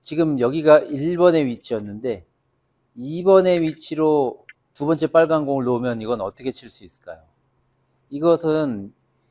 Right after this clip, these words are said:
흰 공으로 빨간 공의 오른쪽 아주 얇게 친다고 해도 이렇게 되는 상황이거든요. 그래서 뒤에 있는 빨간 공이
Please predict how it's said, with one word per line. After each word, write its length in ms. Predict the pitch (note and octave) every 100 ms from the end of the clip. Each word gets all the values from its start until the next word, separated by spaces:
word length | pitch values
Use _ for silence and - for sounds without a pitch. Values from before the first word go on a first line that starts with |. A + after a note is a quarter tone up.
| _ _ _ _ _ _ _ _
흰 280 | - G#3+ G#3
공으로 600 | G3 F3 E3+ E3 G#2+ -
빨간 420 | F3 G3+ G3+ F#3+
공의 300 | F3 E3+ E3
오른쪽 720 | D3+ C3 D3 C#3+ D#3 C3+ _ _ _ _
아주 540 | - C3+ F3+ F#3+ F#3
얇게 400 | D3 C3 C#3+ D#3+
친다고 560 | D3+ - E3+ D#3 C#3 C3+
해도 300 | C3+ C3 A#2+
이렇게 500 | G#2 G#2+ D3 - D3+
되는 280 | C3 B2+ A#2+
상황이거든요. 880 | D3 C#3 A#2+ G2+ F2+ F2 G#2+ A#2 G2+
그래서 300 | - G#2+ A2 - _ _ _ _ _ _
뒤에 300 | - B2+ D3+
있는 220 | D3+ D3
빨간 380 | D3 E3+ D#3+ C#3
공이 340 | B2 B2 B2+